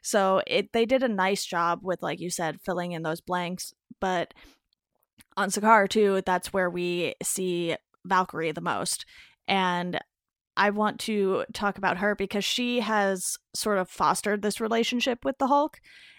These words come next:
And, you know, they play on that later when he turns back into Banner, and they're both kinda like, "I feel like I know you." And <laughs> it's just a nice moment. And then, you know, you see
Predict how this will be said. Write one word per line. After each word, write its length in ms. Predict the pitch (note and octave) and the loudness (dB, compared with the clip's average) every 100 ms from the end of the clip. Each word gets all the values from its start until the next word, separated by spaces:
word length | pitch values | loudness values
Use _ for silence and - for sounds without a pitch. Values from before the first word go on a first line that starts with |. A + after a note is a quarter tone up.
| _ | _
And, 520 | G#3+ G#3 G3+ G3 G3 - - _ - | 2 4 4 2 -2 -8 -14 _ -10
you 180 | G#3+ A3 | 2 4
know, 160 | G3+ | 4
they 200 | G3 G3+ | 4 2
play 380 | F#3+ - A#3 B3 | 0 0 4 6
on 220 | A#3 G3 | 6 2
that 220 | F3+ F3 | 0 0
later 520 | - F#3 G3+ F#3+ E3+ E3+ | -2 0 2 2 2 0
when 440 | F#3 E3+ E3 D#3+ | 0 0 -2 -4
he 220 | E3+ - | -6 -6
turns 300 | F#3+ F#3+ F3 | -4 -4 -4
back 280 | - F3 E3+ | 0 0 -2
into 340 | F3 F3 F#3 | -6 -2 -2
Banner, 440 | - F3 F3+ E3 E3 | 0 0 0 0 -2
and 280 | A2 F3+ F3+ | -2 -2 -2
they're 100 | F#3 | 0
both 280 | F#3+ G3 | 2 0
kinda 240 | - A#3 A3 | 2 0 4
like, 220 | G#3+ G#3 - | 2 0 -2
"I 60 | A3+ | -4
feel 180 | - F4+ | 0 4
like 160 | F#4+ | 4
I 100 | E4 | 6
know 120 | D4 F4+ | 6 6
you." 160 | A3+ - - - - - _ | 4 -2 -10 -18 -20 -20 _
And 540 | - A#3 A3 A3+ C4+ A#3 | 2 6 8 6 6 6
<laughs> 0 | |
it's 360 | A#3 A#3 A3+ | 6 6 4
just 240 | - C4 - | 0 -2 0
a 80 | A3 | 2
nice 380 | G3+ G#3 G#3 - - - | 4 4 2 -2 -8 -4
moment. 600 | G3 G3 G#3 G3+ F3+ - | 2 4 6 4 0 0
And 180 | G3+ G3 | 0 2
then, 280 | F#3+ F#3 - | 0 0 -6
you 220 | - G3+ | -2 2
know, 180 | F#3+ F#3 | 4 2
you 240 | F#3+ G3+ | 2 0
see 560 | G3 - G#3+ G#3+ G3+ | 0 -2 0 2 2